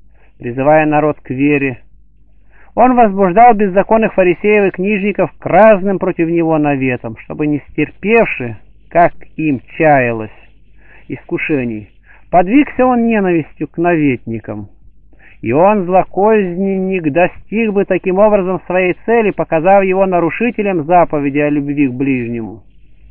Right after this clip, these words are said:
Но Господь, как Бог,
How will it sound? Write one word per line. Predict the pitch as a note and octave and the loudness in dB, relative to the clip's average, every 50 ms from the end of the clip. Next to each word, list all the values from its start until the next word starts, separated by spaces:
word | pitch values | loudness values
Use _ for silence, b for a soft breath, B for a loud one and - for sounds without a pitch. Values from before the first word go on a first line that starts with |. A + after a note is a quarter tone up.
| - - - - - - - - - - - - - - - - - - - - - - | -20 -20 -20 -20 -20 -20 -20 -20 -20 -20 -20 -20 -20 -20 -20 -20 -20 -20 -20 -20 -20 -14
Но | - A2 C3 E3+ G3+ | -8 -2 2 2 2
Господь, | F#3+ E3+ E3 C#3+ - - - - D#3+ F#3 F#3 - - | 4 2 0 0 -2 -6 -6 -2 -2 -2 -2 -2 -4
как | - C#3+ C3 B2 A#2 | -4 -2 -2 -2 -4
Бог, | A2 A2+ C3+ E3 F#3 F3+ - - - - | -6 -4 0 0 0 0 -2 -6 -18 -20